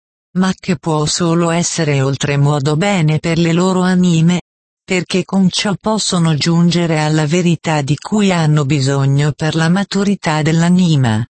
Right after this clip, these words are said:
Sfarzo e sfavillio passeranno, perché quello che io mando agli uomini,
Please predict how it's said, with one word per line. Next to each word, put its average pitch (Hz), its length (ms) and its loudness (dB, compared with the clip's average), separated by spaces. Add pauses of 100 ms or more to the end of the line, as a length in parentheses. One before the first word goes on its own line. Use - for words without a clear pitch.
(640)
Sfarzo 147 840 -4
e 151 80 0
sfavillio 147 760 0
passeranno, 147 840 -2 (420)
perché 180 400 -2
quello 190 460 0
che 220 160 -2
io 175 320 2
mando 190 500 0
agli 165 240 0
uomini, 139 580 0